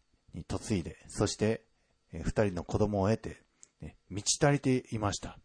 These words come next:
えー、飢饉の時であったんですけども、しかし、満ち足りて出ていった。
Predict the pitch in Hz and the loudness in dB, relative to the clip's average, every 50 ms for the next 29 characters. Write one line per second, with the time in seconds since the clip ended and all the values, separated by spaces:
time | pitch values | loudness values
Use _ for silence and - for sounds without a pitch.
0 | _ _ - - - - - - _ _ - - - - - - - 240 220 165 | _ _ -20 -20 -20 -20 -20 -20 _ _ -12 -10 -6 -4 -4 -2 2 4 4 6
1 | 123 104 - 101 - - 107 85 92 87 82 - - - - _ - - 104 - | 6 4 4 2 0 0 0 0 0 0 0 -2 -6 -16 -20 _ -10 -8 -8 -6
2 | _ - 95 87 85 82 80 - - - 98 87 92 90 - - - 87 80 92 | _ -2 0 0 0 -2 -4 -8 -14 -14 -10 -8 -6 -6 -6 -4 -4 -2 0 0
3 | 92 104 - - - _ _ _ - - - - 110 95 - - 92 92 92 - | 2 0 0 -2 -6 _ _ _ -14 -8 -4 -2 -2 -2 -2 -2 -4 -4 -4 -6
4 | _ _ - - - - _ _ _ _ _ _ _ _ _ _ _ _ _ _ | _ _ -20 -20 -20 -20 _ _ _ _ _ _ _ _ _ _ _ _ _ _
5 | _ - - _ - - 92 101 101 - - - - 170 165 160 - - 143 139 | _ -20 -20 _ -12 -6 -4 -4 -2 0 0 2 4 4 4 4 4 2 2 4
6 | 143 127 - 82 82 - - 101 85 | 4 2 2 0 -4 -6 -6 -8 -8